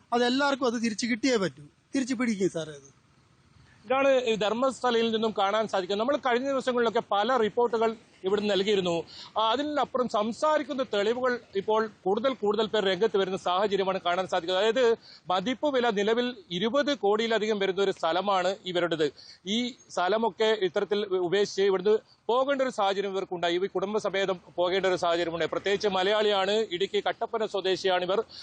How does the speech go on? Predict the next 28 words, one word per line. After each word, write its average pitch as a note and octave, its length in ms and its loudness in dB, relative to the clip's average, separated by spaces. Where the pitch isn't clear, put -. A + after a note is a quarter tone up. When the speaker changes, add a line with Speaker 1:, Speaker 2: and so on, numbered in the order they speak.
Speaker 2:
എന്തായാലും A3+ 340 0
ആ B3 160 2
സ്ഥലം A#3 520 0
ഇപ്പോൾ G#3+ 360 -2
മറ്റൊരാൾ A3+ 360 0
കൈയടക്കി G3 460 0
വെച്ചിരിക്കുന്നു. F#3 460 -2
അത് G#3 420 0
തിരിച്ചു G#3 240 -2
പിടിക്കാൻ G3+ 300 0
വേണ്ടിയാണ് F#3+ 320 -2
ഇവരുടെ F3 200 0
ശ്രമം. F#3+ 460 -2
ഏതായാലും G#3+ 340 0
ഇപ്പോൾ G3+ 340 0
ഈ G#3 260 -4
പോരാട്ടം A#3 560 0
ഇവരുടെ G3+ 360 0
ശക്തമായതിനെ G#3+ 880 0
തുടർന്ന് F#3+ 280 -2
കൂടുതൽ G3 360 0
കൂടുതൽ G3 320 -2
ആളുകൾ F#3+ 340 2
രംഗത്ത് F3+ 300 -2
വരുന്ന F#3+ 240 -2
സാഹചര്യമാണ് F3 480 0
ധർമ്മസ്ഥലയിൽ F3+ 460 -2
നിന്ന് F3+ 140 -4